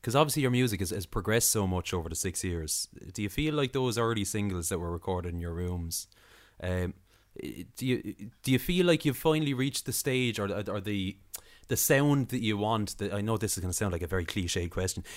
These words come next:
Do you fe-, do you feel like you've reached the sound that you wanted to achieve when you were recording in your, in your bedroom six years ago?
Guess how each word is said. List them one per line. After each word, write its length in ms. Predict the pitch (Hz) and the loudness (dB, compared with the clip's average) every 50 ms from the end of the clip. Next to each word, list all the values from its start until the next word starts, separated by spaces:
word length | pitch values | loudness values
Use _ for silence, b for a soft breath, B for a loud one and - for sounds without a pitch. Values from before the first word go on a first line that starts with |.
| B B | B B
Do 80 | B 135 | B 6
you 120 | 123 117 | 6 6
fe-, 260 | - - 160 160 139 | 4 2 0 0 0
do 100 | 127 - | 2 0
you 60 | - - | 0 2
feel 180 | - 190 202 | 4 4 6
like 140 | 208 180 - | 6 6 4
you've 120 | 160 117 | 4 2
reached 300 | 127 147 151 143 - - | 2 2 2 2 0 -2
the 60 | 131 117 | -2 0
sound 340 | - - 139 135 139 131 | 2 2 2 2 2 2
that 80 | 117 92 | 0 0
you 140 | 107 104 104 | 0 0 2
wanted 340 | 110 117 127 127 - 123 - | 4 2 2 2 0 -2 -2
to 160 | - 120 110 | 0 0 0
achieve 340 | 101 - - 110 101 98 92 | 0 0 0 0 0 0 0
when 120 | 92 95 | -2 -2
you 80 | 95 92 | -2 -2
were 120 | 92 92 | -2 -2
recording 440 | 92 90 - 104 101 101 92 90 90 | -2 -2 -2 0 0 0 0 -2 -4
in 100 | 90 90 | -4 -4
your, 120 | 87 95 | -6 -6
in 120 | - 104 95 | -6 -6 -4
your 140 | 92 92 | -4 -4
bedroom 360 | 87 98 98 95 95 95 87 87 | -2 -2 -4 -2 -2 -4 -4 -4
six 260 | - - 87 - - | -4 -6 -6 -6 -8
years 160 | 87 82 80 | -8 -8 -8
ago? 160 | 82 78 80 | -10 -12 -14